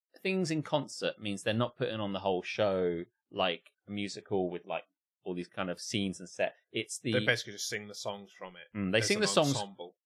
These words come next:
Speaker 1: with a small amount of kind of acting at the beginning. They had, like, a bed and some, a coffin and some stuff came on and off.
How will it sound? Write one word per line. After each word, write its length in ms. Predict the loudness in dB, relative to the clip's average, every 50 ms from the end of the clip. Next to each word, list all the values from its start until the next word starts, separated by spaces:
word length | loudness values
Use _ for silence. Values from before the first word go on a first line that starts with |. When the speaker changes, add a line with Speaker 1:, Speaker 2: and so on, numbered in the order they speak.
| _ -2
Speaker 1:
with 100 | -2 -2
a 40 | 0
small 340 | -2 0 2 4 4 6 6
amount 280 | 6 6 6 4 4 0
of 120 | -6 -4
kind 260 | 0 2 2 4 2
of 80 | 0 -2 -2
acting 340 | -8 -8 -8 -8 -10 -10 -8
at 60 | -10
the 80 | -10 -10
beginning. 360 | -6 -4 -2 -2 -2 -2 -2
They 60 | -2
had, 60 | -2 -2
like, 140 | -4 -6 -6
a 40 | -14
bed 400 | -8 _ 2 2 2 2 0 -2
and 140 | -8 -12 -10
some, 240 | -10 -10 -10 -10 _ _ _ _ -12
a 60 | -10
coffin 480 | -8 -4 -6 -6 -4 -2 -2 -2 -2
and 100 | -2 -6
some 120 | -8 -10 -12
stuff 260 | -2 -2 -2 -2 0
came 220 | -4 -4 -2 0
on 120 | -2 -2 -2
and 120 | -2 -2
off. 180 | -2 -4 -4